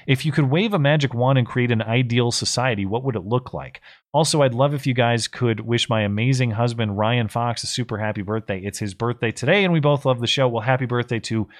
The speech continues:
Ryan Fox. Thank you. Thanks you guys for tuning in. Uh, thanks to you guys for tuning in. You could wave a magic wand and create your ide-, ideal society. What would it look like? Well, there's two ways to look at that. I mean, one would be, how would it be organized politically?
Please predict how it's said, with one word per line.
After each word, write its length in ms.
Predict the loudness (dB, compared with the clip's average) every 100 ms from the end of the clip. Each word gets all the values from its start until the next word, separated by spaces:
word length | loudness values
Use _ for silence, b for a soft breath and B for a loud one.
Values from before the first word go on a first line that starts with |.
| B B _ -6
Ryan 580 | 2 4 4 4 0 -4
Fox. 500 | _ 2 4 4 0
Thank 240 | -4 -4 -4
you. 80 |
Thanks 340 | -10 -4 -4 -2
you 60 |
guys 200 | -2 -2
for 120 | -2 -6
tuning 320 | -4 -2 -2
in. 220 | -2 -4 -10 _ _
Uh, 200 | -8 -8 -6
thanks 260 | -2 0 -2
to 160 | -6
you 160 | -2 -2
guys 240 | -4 -10
for 100 | -10
tuning 320 | -6 -6 -4 -6
in. 160 | -8 -12 _ _ _ _ _ _ _ _ _ _ _ _ _
You 60 | -4
could 160 | -2
wave 220 | 2 2 2
a 40 |
magic 380 | 4 2 0 -4
wand 420 | -2 2 4 4
and 140 | 2
create 320 | -2 -6 -8 -8
your 160 | -8
ide-, 300 | -8 -10 -12 -8
ideal 380 | -6 -4 -6
society. 480 | -6 -8 -8 -8 -8
What 160 | -10 -10
would 140 | -12
it 80 | -10
look 200 | -12 -12
like? 180 | -14 -14 B B 0
Well, 140 | 2
there's 160 | 2 -2
two 160 | -2
ways 220 | 0 0
to 100 | 0
look 180 | -2 0
at 120 | -2
that. 200 | -4 -8
I 80 | -4
mean, 220 | -2 0
one 260 | 0 2 2
would 160 | 0 -2
be, 320 | -2 -2 -2
how 220 | 0 0
would 100 | 0
it 80 | -2
be 140 | -4
organized 680 | -2 -2 0 0 0 -2 -8
politically? 800 | -12 -6 -4 -6 -8 -18 -20 -20